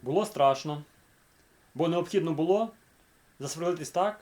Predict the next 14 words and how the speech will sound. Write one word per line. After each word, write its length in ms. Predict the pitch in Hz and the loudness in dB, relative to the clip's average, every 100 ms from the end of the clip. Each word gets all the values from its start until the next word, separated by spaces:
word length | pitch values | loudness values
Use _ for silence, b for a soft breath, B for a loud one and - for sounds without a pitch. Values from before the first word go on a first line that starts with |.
| _ | _
щоб 260 | - 156 - | -4 -4 -2
два 180 | 127 165 | 0 2
отвори, 460 | 202 220 147 113 123 | 2 0 -2 -2 -4
один 240 | 127 151 | -4 -4
знизу, 380 | 131 160 135 139 | -2 -2 -2 -2
а 60 | 139 | -2
другий 280 | 139 131 123 | 0 0 0
збоку, 420 | 156 202 151 - - _ _ | 0 0 -2 -10 -12 _ _
зійшлися 500 | 123 123 143 190 160 | -12 -6 0 0 0
максимально 560 | 120 117 131 143 160 156 | -4 -6 -4 -2 -2 -2
точно. 420 | 131 113 - 98 - - - _ - - - b b b b | -2 -2 -4 -10 -10 -10 -14 _ -20 -20 -20 b b b b
При 140 | - 170 | -4 2
тому, 240 | 196 180 | 4 4
що 340 | - 165 139 | 4 4 4